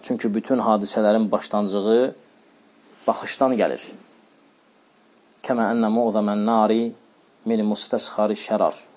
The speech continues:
Necə ki, yəni əzəmətli odlar, e, xırda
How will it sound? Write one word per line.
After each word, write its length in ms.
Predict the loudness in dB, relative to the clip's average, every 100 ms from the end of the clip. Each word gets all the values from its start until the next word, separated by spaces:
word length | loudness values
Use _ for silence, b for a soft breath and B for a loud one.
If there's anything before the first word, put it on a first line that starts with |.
| -6
Necə 220 | -2 -2
ki, 320 | 0 0 0 -6 -20 -20 _ _ _
yəni 280 | -4 -2 -2 -4 -6
əzəmətli 640 | -4 -2 0 -2 -4 -2 -2
odlar, 720 | 0 -2 2 4 6 4 2 -6 -18 _ _ _ _ _ _ -8
e, 280 | -4 -4 -4
xırda 420 | -6 -4 0 0